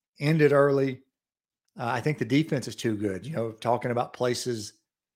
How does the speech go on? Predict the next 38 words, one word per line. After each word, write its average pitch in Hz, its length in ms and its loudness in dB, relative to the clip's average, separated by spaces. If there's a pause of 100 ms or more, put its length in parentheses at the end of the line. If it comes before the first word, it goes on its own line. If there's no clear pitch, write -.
(400)
where 120 140 2
you 123 140 -2
can 127 160 -2
finally 127 460 2
hang 127 260 0
your 117 100 0
hat 127 220 4
and 117 80 -6
win 117 140 0
a 107 60 0
game, 120 340 0
I 113 60 -2
think 147 200 -4
the 120 60 -2
defense 123 480 0
is 110 80 -8
finally 113 460 0
in 110 60 2
a 107 60 -2
place 117 280 -2
they 113 100 -2
can 110 120 -6
win 110 140 0
games. 143 400 0 (760)
And 190 120 2
look, 165 140 6
when 202 120 4
I 254 60 6
mentioned 147 380 4
that 135 100 4
on 123 80 2
the 110 60 2
board 117 340 6
yesterday 104 360 0
about 104 220 2
the 98 60 -4
rush 104 280 2
defense, 92 460 -14